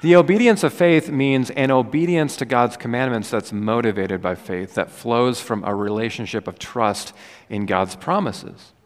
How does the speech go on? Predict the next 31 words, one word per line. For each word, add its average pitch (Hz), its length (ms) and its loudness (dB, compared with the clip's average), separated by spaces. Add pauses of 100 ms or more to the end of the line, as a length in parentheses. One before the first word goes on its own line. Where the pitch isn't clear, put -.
(1160)
Paul 226 240 10
will 156 100 6
go 151 200 6
on 165 180 8
in 127 140 4
Romans 127 440 4
very 139 220 0
clearly 151 380 0
to 120 100 -6
say 127 200 0
that 123 160 0
we 160 120 0
are 127 80 2
not 117 480 0
saved 110 540 -4
through - 280 -8
our 104 240 0
obedience 104 640 -4
to - 100 -10
God's 90 320 -8
commandments. 107 540 -8
In 123 60 -8
fact, 127 280 -4 (360)
God's 175 320 8
commandments 147 580 6
really 143 240 4
just 135 180 0
show 131 240 6
us 123 160 6
the - 120 -4
problem, 107 640 0